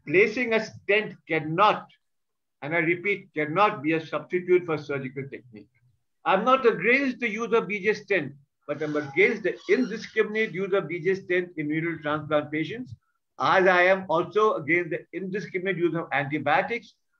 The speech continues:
and the indiscriminate use of foreign materials. I rest my case.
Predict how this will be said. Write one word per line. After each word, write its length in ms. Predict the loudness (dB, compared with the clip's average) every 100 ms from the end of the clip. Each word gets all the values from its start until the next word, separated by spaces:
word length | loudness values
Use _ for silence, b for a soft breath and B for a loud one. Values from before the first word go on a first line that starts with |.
| _ _ -12
and 160 | -8 -6
the 100 | -8 0
indiscriminate 840 | 0 2 0 0 -2 -2 -2 -2
use 260 | -4 -4 -6
of 160 | -10 -6
foreign 300 | -2 -2 -2
materials. 520 | -8 -10 -12 -14 -16 -4
I 80 | -2
rest 260 | -2 -4 -6
my 100 | -10
case. 320 | -8 -12 -12